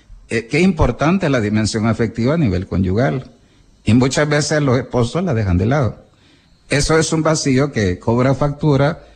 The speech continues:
eh, tarde o temprano una relación conyugal, pero, eh,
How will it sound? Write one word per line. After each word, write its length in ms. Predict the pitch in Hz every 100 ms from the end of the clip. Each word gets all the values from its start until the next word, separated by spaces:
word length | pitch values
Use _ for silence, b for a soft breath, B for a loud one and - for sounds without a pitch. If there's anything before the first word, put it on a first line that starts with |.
| B - -
eh, 200 | 101 98
tarde 340 | - 139 147 143
o 60 |
temprano 440 | 131 127 120 120 120
una 160 | 143
relación 460 | 131 104 95 98 92
conyugal, 500 | 95 95 101 151 143
pero, 380 | 185 190 160 B B _ _ -
eh, 320 | - -